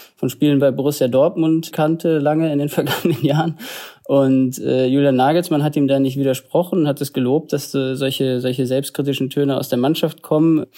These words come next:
vielleicht auch so, sozusagen, um da ein bisschen aufzurütteln. Und, äh, hat aber auch sich selbst, äh, kritisiert, und zwar dafür, zu spät seine Taktik, äh, geändert zu haben, von Vierer- auf Dreierkette, äh, umgestellt und von einem Sechser auf zwei Sechser,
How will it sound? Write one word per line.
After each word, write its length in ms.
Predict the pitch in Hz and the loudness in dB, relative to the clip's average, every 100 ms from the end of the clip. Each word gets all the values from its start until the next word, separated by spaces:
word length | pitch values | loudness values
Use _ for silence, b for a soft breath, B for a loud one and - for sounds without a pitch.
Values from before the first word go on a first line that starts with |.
| B B B | B B B
vielleicht 340 | - 120 - | -6 -4 -2
auch 140 | 113 | -4
so, 320 | 110 123 120 117 | -2 -2 -2 -2
sozusagen, 500 | 123 - 120 120 120 | -6 -6 -4 -2 -2
um 140 | 123 | -2
da 100 | 120 | -2
ein 80 | 117 | -2
bisschen 260 | 135 - - | -4 -4 -4
aufzurütteln. 800 | 139 - 147 151 147 143 139 B B B B B _ | -4 -4 -2 -2 0 -2 -4 B B B B B _
Und, 520 | 131 127 123 123 117 | 0 2 4 2 0
äh, 180 | - 120 | 0 0
hat 180 | 139 147 | 2 2
aber 220 | 123 113 | 0 0
auch 120 | - | -2
sich 160 | - 131 | -2 -2
selbst, 400 | 131 151 - - | -2 -2 -6 -6
äh, 320 | - 120 120 | -2 -2 -2
kritisiert, 1000 | - 139 131 127 120 131 151 165 - - | -4 -6 -2 -2 0 2 2 0 -8 -14
und 160 | - 123 | -6 -4
zwar 180 | - 127 | 0 0
dafür, 680 | 127 139 - 131 131 131 _ - | 2 0 -2 0 0 -2 _ -10
zu 220 | - 143 | -4 -4
spät 460 | - - 135 151 | -4 -2 0 0
seine 180 | 143 131 | 0 -2
Taktik, 500 | - 151 - 156 - | -2 -6 -4 -6 -6
äh, 180 | - 156 | -4 -2
geändert 380 | 156 147 147 143 | 0 0 -2 -2
zu 160 | 143 | -4
haben, 440 | 139 143 139 139 - B B B B | 0 2 2 -2 -8 B B B B
von 220 | 131 - 127 | -8 -4 -4
Vierer- 340 | - 151 135 | -2 0 0
auf 120 | 113 | -2
Dreierkette, 1300 | - 127 147 143 - 139 - 139 135 - - 135 131 | -2 2 2 2 -2 -4 -2 -2 -2 -4 -4 -2 -4
äh, 40 | |
umgestellt 640 | - 143 135 139 139 139 139 | 0 0 0 -2 0 0 0
und 180 | 123 123 | -2 -2
von 160 | 127 | -4
einem 240 | - 135 139 | -2 0 0
Sechser 400 | 135 139 - 120 | 0 -4 -2 -2
auf 140 | - | -4
zwei 320 | - 127 143 | -6 0 2
Sechser, 500 | 143 143 139 139 135 | 2 -2 -2 0 0